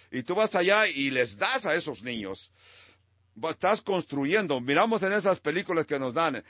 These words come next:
estos videos que nos enseñaron donde los niños están contentos, divirtiéndose en esos lugares de diversión. De esta forma tú alcanzas con el amor de Jesucristo.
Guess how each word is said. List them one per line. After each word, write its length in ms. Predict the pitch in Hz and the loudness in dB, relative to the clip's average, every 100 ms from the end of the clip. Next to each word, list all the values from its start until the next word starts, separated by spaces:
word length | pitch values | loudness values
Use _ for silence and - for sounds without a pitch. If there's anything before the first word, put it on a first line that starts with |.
| - | -2
estos 300 | 160 214 220 | -2 0 -2
videos 300 | 175 175 196 | 0 0 0
que 120 | 175 | 0
nos 100 | 151 | -2
enseñaron 460 | 139 131 143 175 151 | -4 -2 0 2 0
donde 160 | 131 | -2
los 120 | 120 127 | -6 -4
niños 140 | 170 | -4
están 240 | 160 165 | -4 -4
contentos, 760 | - 117 98 - 185 - 135 117 - - | -4 -6 -6 -4 -4 -2 -6 -6 -16 -20
divirtiéndose 1000 | 127 170 165 135 202 262 233 185 151 139 | -6 0 0 2 2 2 2 2 2 2
en 80 | 151 | 0
esos 300 | 165 160 123 | -2 -4 -4
lugares 400 | 117 127 131 113 | -2 -2 -2 -4
de 120 | 110 | -6
diversión. 600 | 104 98 - 98 101 98 _ _ _ _ _ _ _ _ _ _ _ | -6 -10 -8 -8 -10 -14 _ _ _ _ _ _ _ _ _ _ _
De 120 | 107 | -4
esta 180 | 170 202 | 0 0
forma 320 | 156 185 180 | 2 4 2
tú 140 | - 170 | 2 0
alcanzas 480 | 160 - 156 143 - | 0 0 -2 -2 -2
con 180 | 139 | -2
el 100 | 123 | -2
amor 220 | 123 147 151 | -2 -2 -2
de 100 | 127 | -4
Jesucristo. 680 | 123 117 175 170 - - | -8 -4 -4 -4 -6 -10